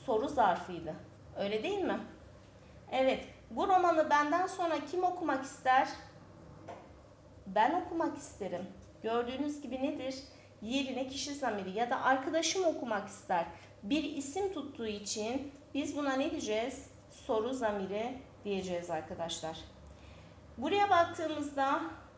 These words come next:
buraya baktığımızda bu çi-, bu çiçeklere kaç para verdiniz? Üç lira verdim. Kaç lira? Üç lira. Nedir? Sıfattır. Kaçıncı katta oturduğunu söyledi mi?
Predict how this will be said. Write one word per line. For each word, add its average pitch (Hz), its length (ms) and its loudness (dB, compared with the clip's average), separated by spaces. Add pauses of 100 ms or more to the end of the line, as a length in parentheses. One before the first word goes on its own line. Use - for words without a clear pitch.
(460)
buraya 311 320 4
baktığımızda 254 760 2
bu 311 60 -6
çi-, - 220 -8
bu 302 100 -6
çiçeklere 233 720 -4
kaç 330 260 0
para 254 240 6
verdiniz? 196 580 2 (260)
Üç - 280 -2
lira 220 200 4
verdim. 165 500 -2
Kaç 339 320 2
lira? 254 320 0
Üç - 240 -6
lira. 185 140 2
Nedir? 277 400 -2 (340)
Sıfattır. 233 680 0 (840)
Kaçıncı 320 440 0
katta 349 340 4
oturduğunu 233 600 -6
söyledi 214 500 -2
mi? 233 340 0